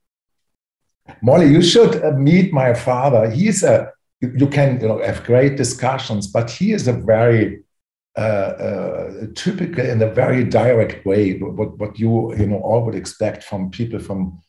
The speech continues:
from Germany, very direct. So it was not a subtle, uh, you know, think it over thing, as you would do it probably today. No, it was not directive either. Yeah.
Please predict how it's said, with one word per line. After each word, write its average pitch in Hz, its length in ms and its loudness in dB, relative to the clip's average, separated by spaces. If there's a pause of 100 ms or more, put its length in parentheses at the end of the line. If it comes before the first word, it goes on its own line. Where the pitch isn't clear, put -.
(140)
from 110 160 -2
Germany, 113 480 2
very 139 280 0
direct. 113 520 4
So 117 140 -2
it 117 140 -4
was 156 200 0
not 135 200 0
a 104 60 -4
subtle, 110 800 0 (400)
uh, 107 100 0
you 110 140 2
know, 107 180 0
think 151 220 2
it 120 120 4
over 123 300 4
thing, - 480 -2 (140)
as - 200 0
you 120 100 6
would 160 160 4
do 123 140 4
it 123 160 2
probably 120 600 2 (260)
today. 135 420 4
No, 135 160 2
it 127 100 2
was 135 180 2
not 151 220 4
directive 127 600 2
either. 110 400 0 (160)
Yeah. 143 420 -2